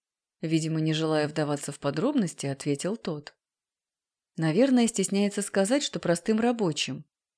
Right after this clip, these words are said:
предположила девушка и больше не стала приставать с расспросами. «Да и какая, в принципе, разница, где и кем работает? Главное, мне с ним хорошо. А то, что работает, реально молодец».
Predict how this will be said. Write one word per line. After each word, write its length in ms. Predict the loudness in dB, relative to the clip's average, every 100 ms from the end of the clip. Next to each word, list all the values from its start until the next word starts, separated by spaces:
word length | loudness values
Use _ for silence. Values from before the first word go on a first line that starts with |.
| _
предположила 640 | -12 -4 0 2 2 0
девушка 580 | 0 0 -2 -4 -6 -10 -12 -18 -6
и 80 |
больше 300 | 0 0 4
не 80 | 2
стала 320 | 4 2 2
приставать 500 | 2 -2 0 2 2
с 60 | 2
расспросами. 800 | 0 0 0 0 -2 -6 -8 -10 -16 _ _ _ _ _ _ _
«Да 140 | 2
и 60 | 4
какая, 340 | 2 4 2
в 60 | 4
принципе, 480 | 0 0 0 0 4
разница, 600 | 4 2 0 -4 -4 -4 -8 _
где 300 | -4 2 4
и 140 | 2 0
кем 260 | 0 2
работает? 680 | 4 2 2 0 -2 -6 -8 -20 -20 _
Главное, 580 | 0 2 4 4 2 2
мне 260 | 0 0
с 100 | 0
ним 100 | 0
хорошо. 720 | 0 0 0 0 -2 -4 -4 -14 _ _ _
А 100 | -4
то, 120 | 0 0
что 180 | 2
работает, 580 | 2 4 2 0 -2 -4 -10 -14 -2
реально 460 | 2 2 2 2
молодец». 680 | 0 0 -2 -2 -6 -8